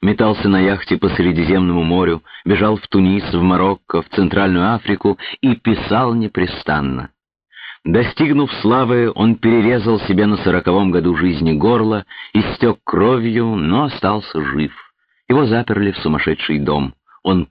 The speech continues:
ползал там на четвереньках. Последняя надпись в его скорбном листе гласит: «Господин Мопассан превратился в животное».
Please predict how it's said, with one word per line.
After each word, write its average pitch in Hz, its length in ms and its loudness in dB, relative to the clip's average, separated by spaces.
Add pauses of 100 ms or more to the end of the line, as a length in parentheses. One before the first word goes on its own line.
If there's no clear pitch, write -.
ползал 117 580 0
там 90 340 -2
на 87 100 -4
четвереньках. 71 1040 -6 (800)
Последняя 123 680 2
надпись 117 560 -2
в 76 80 -4
его 87 280 0
скорбном 85 600 0
листе 92 480 -2
гласит: 80 540 -2 (520)
«Господин 104 680 2
Мопассан 131 880 -2 (120)
превратился 104 1300 -2 (140)
в 73 140 -6
животное». 71 840 -6